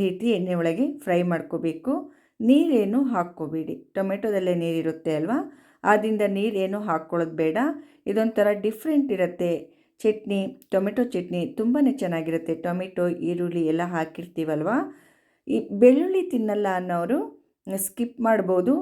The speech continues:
ಒಗ್ಗರಣೆಗೆ ಹಿಂಗ್ ಹಾಕ್ಕೊಳ್ಳಿ. ಬೆಳ್ಳುಳ್ಳಿ ತಿನ್ನಲ್ಲ ಅನ್ನೋರು, ತಿನ್ನೋರು ಬೆಳ್ಳುಳ್ಳಿನೇ ಹಾಕ್ಕೋಬೋದು, ಬೆಳ್ಳುಳ್ಳಿ ಯೂಸ್ ಮಾಡೋರು. ನೋಡಿ, ಇದು ಯಾವ ರೀತಿ ಕಲರ್ ಬರ್ತಾ ಇದೆ ನೋಡಿ ಎಣ್ಣೆ ಒಳಗೆ. ಈ ರೀತಿ ಸ್ವಲ್ಪ ರೆಡ್ ಆಗೋ ತನಕನೂ ನಾವು ಒಂದು ನಾಲ್ಕರಿಂದ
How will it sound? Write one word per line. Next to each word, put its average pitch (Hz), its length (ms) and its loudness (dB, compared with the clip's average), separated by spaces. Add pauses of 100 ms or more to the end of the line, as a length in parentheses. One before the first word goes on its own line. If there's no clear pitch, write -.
(160)
ಒಗ್ಗರಣೆಗೆ 214 520 2 (160)
ಹಿಂಗ್ 247 260 8
ಹಾಕ್ಕೊಳ್ಳಿ. 143 420 -4 (200)
ಬೆಳ್ಳುಳ್ಳಿ 185 400 -2
ತಿನ್ನಲ್ಲ 156 360 -4 (100)
ಅನ್ನೋರು, 147 300 0 (520)
ತಿನ್ನೋರು 285 420 4 (120)
ಬೆಳ್ಳುಳ್ಳಿನೇ 185 580 0
ಹಾಕ್ಕೋಬೋದು, 143 520 -6 (140)
ಬೆಳ್ಳುಳ್ಳಿ 196 400 0
ಯೂಸ್ 160 240 -2
ಮಾಡೋರು. 143 360 0 (520)
ನೋಡಿ, 190 240 2 (480)
ಇದು 208 120 2 (200)
ಯಾವ 185 220 4
ರೀತಿ 208 160 -4 (100)
ಕಲರ್ 170 280 2
ಬರ್ತಾ 160 360 -2
ಇದೆ 156 180 -2
ನೋಡಿ 151 200 0 (100)
ಎಣ್ಣೆ 156 240 -2
ಒಳಗೆ. 147 280 0 (460)
ಈ 175 120 -4
ರೀತಿ 165 260 -2 (240)
ಸ್ವಲ್ಪ 190 280 -4 (120)
ರೆಡ್ 165 300 0
ಆಗೋ 170 160 -2 (100)
ತನಕನೂ 160 440 -2 (540)
ನಾವು 185 200 4 (380)
ಒಂದು 202 140 -2 (100)
ನಾಲ್ಕರಿಂದ 254 500 4